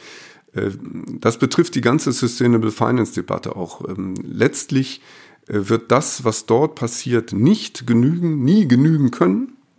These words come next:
um die Klimaziele, um die Nachhaltigkeitsziele zu erreichen. Das muss aus der Politik kommen. Es muss die richtige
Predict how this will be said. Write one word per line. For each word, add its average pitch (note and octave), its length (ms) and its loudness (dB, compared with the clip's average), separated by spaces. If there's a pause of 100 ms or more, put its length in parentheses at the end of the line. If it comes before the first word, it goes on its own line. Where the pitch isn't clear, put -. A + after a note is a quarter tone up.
um E3 560 0
die B2+ 240 -4
Klimaziele, D#3+ 720 -2
um A#2 160 -2
die A2 80 -6
Nachhaltigkeitsziele A#2 920 -2
zu - 140 -8
erreichen. A2 540 -2 (500)
Das A#2 380 0
muss E3+ 180 4
aus B2+ 140 0
der G#2+ 140 2
Politik A#2 420 0
kommen. G3 260 -4
Es - 140 -10
muss A#2+ 160 -2
die A#2 100 -4
richtige G#2+ 640 -2